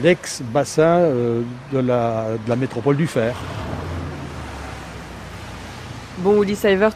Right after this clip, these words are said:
Speaker 2: on voit tous ces Français, euh, euh, franchir la frontière pour aller au Luxembourg et vice-versa, mais est-ce que le couple grand-ducal rend parfois une petite visite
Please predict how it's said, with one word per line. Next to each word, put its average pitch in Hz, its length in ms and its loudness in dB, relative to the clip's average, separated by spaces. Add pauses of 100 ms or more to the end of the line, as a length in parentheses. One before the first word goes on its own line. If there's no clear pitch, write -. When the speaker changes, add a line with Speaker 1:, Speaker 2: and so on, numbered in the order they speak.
Speaker 2:
on 196 80 2
voit 196 200 2
tous 208 160 -4
ces 196 160 0
Français, 196 420 -2
euh, 185 400 2 (460)
euh, 165 120 0
franchir 190 400 0
la 180 100 4
frontière 196 400 0
pour 190 140 2
aller 170 160 6
au 180 80 6
Luxembourg 196 680 2
et 190 80 4
vice-versa, 180 640 -2
mais 196 180 2
est-ce 180 140 -4
que 190 100 0
le 185 140 4 (140)
couple 226 380 2
grand-ducal 202 840 2 (800)
rend 185 140 2
parfois 196 340 0
une 180 120 2
petite 196 300 -4
visite 185 600 -4